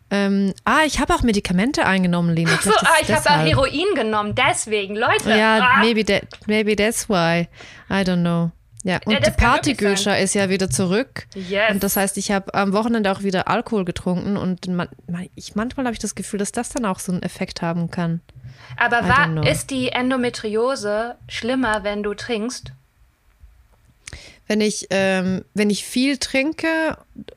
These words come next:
Speaker 1: dann ist es nicht gut. Aber ich muss ganz ehrlich sagen, das Schlimmste für meine Endometriose mit Abstand ist nicht mal, dass ich, äh, wenn ich Alkohol trinke. Das absolut Krasseste ist Stress, wenn ich viel arbeite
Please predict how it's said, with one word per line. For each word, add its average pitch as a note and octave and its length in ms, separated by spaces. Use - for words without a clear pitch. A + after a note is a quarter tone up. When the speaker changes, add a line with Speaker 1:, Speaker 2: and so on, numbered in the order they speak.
Speaker 1:
dann A3 160
ist A3+ 140
es G#3+ 200
nicht A3 220
gut. D4+ 400
Aber B3+ 160
ich - 100
muss A3+ 200
ganz B3+ 240
ehrlich B3 240
sagen, A3+ 240
das G3 200
Schlimmste D4+ 600
für B3 120
meine A3 200
Endometriose F#3+ 760
mit F3+ 220
Abstand G3+ 560
ist - 160
nicht A#3 180
mal, G#3 200
dass G3 160
ich, - 100
äh, - 200
wenn F#3+ 120
ich - 180
Alkohol G3+ 360
trinke. G3 280
Das - 240
absolut - 440
Krasseste B3+ 640
ist - 260
Stress, G#3+ 600
wenn G3+ 100
ich F#3+ 180
viel A#3+ 220
arbeite A3+ 720